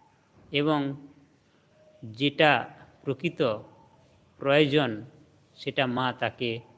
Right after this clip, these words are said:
ঠিকই পূর্ণ করে দেন, ঠিক ওই শিশুটার মতো। তো আজকের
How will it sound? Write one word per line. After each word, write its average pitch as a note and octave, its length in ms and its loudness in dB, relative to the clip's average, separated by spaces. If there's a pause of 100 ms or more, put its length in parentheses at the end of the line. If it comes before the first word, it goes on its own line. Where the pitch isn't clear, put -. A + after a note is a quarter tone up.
(180)
ঠিকই D3 300 -2
পূর্ণ A#2 320 -6
করে A2 220 -4
দেন, G#2+ 260 -4 (560)
ঠিক D#3+ 300 2
ওই C#3+ 160 -4
শিশুটার B2 580 -2
মতো। A2+ 360 -4 (880)
তো G#2+ 420 -6 (1000)
আজকের B2+ 520 -2